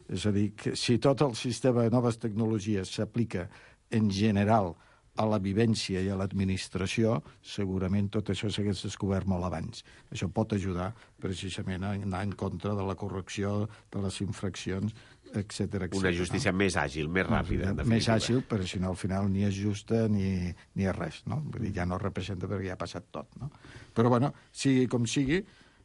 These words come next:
Speaker 1: benvingut sigui, l'haver, l'haver acabat, deixarem de sentir de parlar del tema, hi haurà judici, i veurem també quines repercussions tenen en el dia a dia,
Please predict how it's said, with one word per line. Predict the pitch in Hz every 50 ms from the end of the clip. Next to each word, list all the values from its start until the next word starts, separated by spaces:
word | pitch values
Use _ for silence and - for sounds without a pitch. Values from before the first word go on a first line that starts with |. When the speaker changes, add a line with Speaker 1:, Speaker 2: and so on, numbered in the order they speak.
| _ -
Speaker 1:
benvingut | - 110 123 113 113 117 107 117 110
sigui, | - - 120 113 127 165 - - -
l'haver, | - 120 110 110 107 98 110 110 -
l'haver | 120 107 110 101 107 107
acabat, | 95 - 107 107 123 165 - - _ _ _
deixarem | - - 113 107 - 113 110 113 104 104
de | 107
sentir | - - 95 101 113 107
de | 101 101
parlar | - 104 92 101 104 101
del | 107 110 104
tema, | - 120 113 120 143 170 190 - - - - - - - _ _ _ _ _ _ _ _ _ _ _ -
hi | - 117
haurà | 117 107 110 120 113
judici, | 98 117 113 113 135 123 - - 160 226 - - _ _ _ _ _ _ _
i | - 117
veurem | 104 104 104 95 98 101 101 110
també | 104 - 113 104 113 113
quines | 113 - - 147 135 123 117
repercussions | 113 113 104 - 110 104 - - 107 - - 107 95 104 - -
tenen | - 113 113 135 - - _
en | - 120 110 101
el | 98 98 101
dia | 107 110 110 107
a | 92
dia, | 104 107 107 113 147